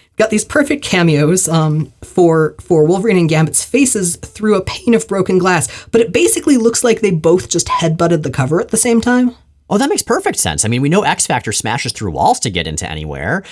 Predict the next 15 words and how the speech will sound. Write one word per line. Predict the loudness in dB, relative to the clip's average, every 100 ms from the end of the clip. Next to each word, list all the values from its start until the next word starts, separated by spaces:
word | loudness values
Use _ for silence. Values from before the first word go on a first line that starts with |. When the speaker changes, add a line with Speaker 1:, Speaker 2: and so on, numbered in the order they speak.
| -8
Speaker 2:
and | -2 -2 -2
Wolverine | -4 -4 -2 -2
and | -2
Gambit | -2 -2 -2
are |
the | 0
most | 0 -2 -2
extreme | -4 -2 -4 -6 -6 -4 -2 -2
characters, | -2 -2 -2 -4 -6 -8 -4
so | -2 0 -2
they | -2 -2
just | -2 -6
headbutt | -6 -4 -2 -2 -2
through | -6 -8
walls. | -8 -10 -10 -8 -8